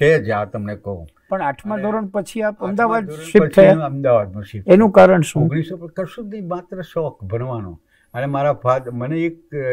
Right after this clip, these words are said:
Speaker 1: એક જાતની કોઈ પેલું જ-, જવાબવાનું થાય ને, નીચે
Speaker 2: હા.
Speaker 1: કરી,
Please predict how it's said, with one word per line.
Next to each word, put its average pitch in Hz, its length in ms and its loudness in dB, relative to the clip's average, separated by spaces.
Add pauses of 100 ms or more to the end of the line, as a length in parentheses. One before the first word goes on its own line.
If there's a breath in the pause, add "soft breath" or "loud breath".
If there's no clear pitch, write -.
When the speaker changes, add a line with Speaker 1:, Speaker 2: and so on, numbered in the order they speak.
Speaker 1:
એક 143 220 -8
જાતની 147 540 -4 (720)
કોઈ 127 300 -6
પેલું 113 440 -12
જ-, 95 420 -10
જવાબવાનું 135 640 -6
થાય 160 180 -4
ને, 120 240 -10 (400)
નીચે 107 260 -6
Speaker 2:
હા. 123 220 2 (360)
Speaker 1:
કરી, 113 320 -6